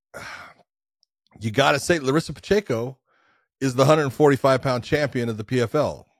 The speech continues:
Kayla Harrison never was. Kayla Harrison was a hundred fifty-five pound champion, former, and then lost, you know, her last run at it against Lar-, with Larissa.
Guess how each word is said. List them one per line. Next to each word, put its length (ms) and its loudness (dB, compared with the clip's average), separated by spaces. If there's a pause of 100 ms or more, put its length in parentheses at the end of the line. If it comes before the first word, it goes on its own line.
(220)
Kayla 220 0
Harrison 340 2
never 220 0
was. 320 -6 (260)
Kayla 200 -4
Harrison 300 2
was 100 -6
a 60 -4
hundred 200 0
fifty-five 440 -4
pound 260 -6
champion, 440 -10
former, 600 4 (260)
and 140 -8
then 140 -4
lost, 680 0 (520)
you 80 -10
know, 280 -2
her 160 0
last 520 0
run 240 2
at 200 0
it 160 -4
against 520 -2
Lar-, 200 -2
with 240 -2
Larissa. 440 0